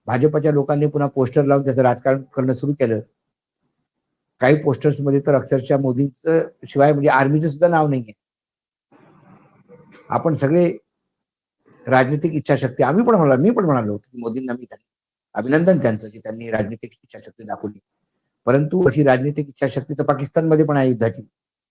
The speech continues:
पण त्यांचे सैनिक किती कमजोर पडतात हे आपण पाहिलं. आपलं सैन्य खरोखरच शूर आहे, आपलं सैन्य की जे मनगटात ताकद आहे ती आज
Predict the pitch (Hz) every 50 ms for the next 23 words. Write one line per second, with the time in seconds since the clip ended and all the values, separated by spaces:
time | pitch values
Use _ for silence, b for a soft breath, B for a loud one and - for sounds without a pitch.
0 | _ _ _ _ _ _ - 120 113 - 127 120 123 139 147 - - - 117 123
1 | 143 143 - 151 131 139 - - 120 120 131 143 139 131 123 104 120 120 107 117
2 | 107 104 113 107 - 101 92 92 _ _ _ _ _ _ _ _ _ _ _ _
3 | _ - 107 110 - 143 123 - - 170 170 170 156 117 95 90 - _ _ _
4 | _ _ _ _ _ - 131 131 135 - 175 170 - - - - 151 151 151 135
5 | 98 90 90 92 - _ _ _ _ _ _ _ _ - 107 - 123 117 107 -
6 | 123 123 135 139 117 95 - _ _ _ _ _ _ _ _ _ _ _ _ _
7 | _ _ _ _ - - - - - 120 117 117 131 123 107 110 - _ _ -
8 | 120 120 127 120 120 117 127 123 117 - 110 107 - 139 120 104 104 95 - _
9 | _ _ _ _ _ _ _ _ _ - 127 127 120 120 131 120 117